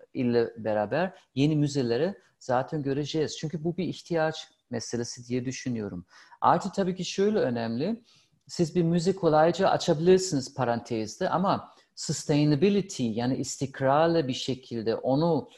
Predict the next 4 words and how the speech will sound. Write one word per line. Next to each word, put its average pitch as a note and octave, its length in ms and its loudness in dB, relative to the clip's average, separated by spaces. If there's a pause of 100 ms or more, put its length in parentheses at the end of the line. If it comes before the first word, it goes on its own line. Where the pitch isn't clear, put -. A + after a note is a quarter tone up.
(140)
yaşatmak C#3 1000 -2 (420)
çok D3+ 320 0
zor. F#2+ 320 -8
Yani A#2+ 400 0